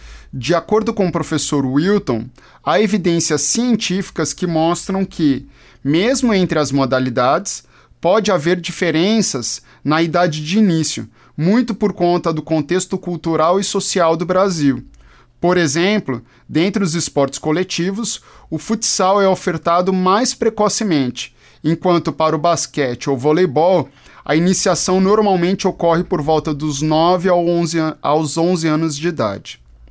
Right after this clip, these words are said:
Um ponto bastante importante a se destacar é que a iniciação esportiva não significa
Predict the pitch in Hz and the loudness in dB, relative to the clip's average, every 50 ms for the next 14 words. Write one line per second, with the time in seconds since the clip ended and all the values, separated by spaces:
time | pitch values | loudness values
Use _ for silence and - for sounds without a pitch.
0 | - - - - - - - - - - - - - - 160 175 180 - 220 254 | -20 -20 -20 -20 -20 -20 -20 -20 -20 -20 -20 -16 -8 -4 -4 -2 0 2 2 0
1 | 240 247 220 196 202 196 - - - 269 294 - 285 262 - 208 190 156 - 175 | 0 0 0 0 0 0 -2 -2 -2 -2 0 2 0 0 2 2 0 0 0 0
2 | 175 185 - 170 143 - - 143 135 - - - 147 131 - - 143 143 156 170 | 0 0 0 -2 -2 -2 -4 -6 -6 -6 -4 -4 -4 -4 -2 -2 0 0 2 0
3 | 170 170 - - - 147 139 - 165 165 180 190 196 185 - 185 165 - - 208 | 0 -4 -8 -10 -8 -8 -6 -2 -2 0 0 0 0 0 0 0 -2 -2 -2 -4
4 | 226 214 - - 180 160 139 - - - 170 180 185 139 127 120 - - - - | -4 -4 -4 -2 -2 -2 -2 -2 -6 -6 -4 -4 -4 -4 -6 -10 -10 -14 -20 -20
5 | - _ - 151 170 202 247 277 277 - - 196 214 208 196 170 - - - 170 | -14 _ -4 -2 0 2 2 0 0 0 -2 0 0 2 2 0 0 -4 -6 -4
6 | 170 185 185 - 202 208 220 | -4 -4 -2 -2 -2 -2 -4